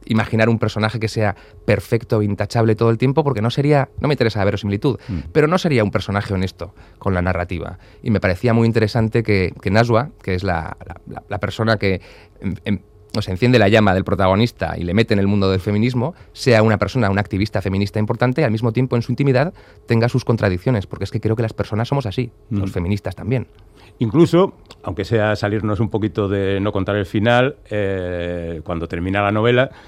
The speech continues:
Speaker 2: esta mujer abandona el activismo y demás, y todo eso se cuenta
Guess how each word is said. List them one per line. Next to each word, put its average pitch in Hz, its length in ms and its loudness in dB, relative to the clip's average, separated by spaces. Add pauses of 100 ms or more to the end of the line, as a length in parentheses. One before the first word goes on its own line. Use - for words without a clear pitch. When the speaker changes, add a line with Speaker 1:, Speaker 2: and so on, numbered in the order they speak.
(380)
Speaker 2:
esta 95 160 -8
mujer 104 300 -2
abandona 90 840 -2
el 85 300 -6
activismo 98 800 -2
y - 20 -2
demás, 131 260 -2
y 139 120 -6
todo 175 180 2
eso 175 160 -2
se 160 100 -2
cuenta 170 420 2